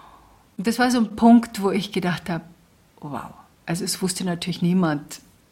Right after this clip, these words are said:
<laughs> in Amerika, weder mein Mann noch sonst irgendwas. Das war damals eine kleine Geschichte, äh, als junges Mädchen so genannt zu werden. Das hat mich,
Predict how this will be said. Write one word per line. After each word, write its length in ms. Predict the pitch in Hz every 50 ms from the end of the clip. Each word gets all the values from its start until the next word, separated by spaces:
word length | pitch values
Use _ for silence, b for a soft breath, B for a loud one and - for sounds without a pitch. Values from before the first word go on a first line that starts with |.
| _ B B B B B B B B B
<laughs> 600 | 349 - - - - _ - - - 180 - -
in 220 | - 175 165 170 165
Amerika, 720 | 160 165 156 160 160 160 170 180 170 170 170 156 160 165 233 B B B B B B B B B
weder 680 | 240 - - - 165 - 151 147 147 151 151 151 147
mein 300 | 147 147 139 139 143 147
Mann 220 | 143 135 139 151 151
noch 160 | 143 147 -
sonst 340 | - 156 160 160 - - 170
irgendwas. 380 | 160 160 156 156 147 - -
Das 200 | - 160 - -
war 240 | - 117 131 139 127
damals 520 | - - - 135 131 131 147 139 143 -
eine 160 | 160 151 147 147
kleine 340 | - - 151 147 147 147
Geschichte, 720 | 143 160 156 - - 175 170 - - 160 156 151 147 151 - -
äh, 40 | 139
als 460 | 139 143 139 135 - - 156 151 -
junges 300 | - 156 151 156 151 -
Mädchen 320 | 165 156 147 - - 151 147
so 100 | 156 151
genannt 320 | 151 151 151 - 147 143
zu 140 | - - 151
werden. 280 | 156 156 151 151 151 143
Das 180 | 147 156 -
hat 200 | 156 147 - -
mich, 380 | - 175 156 - - - -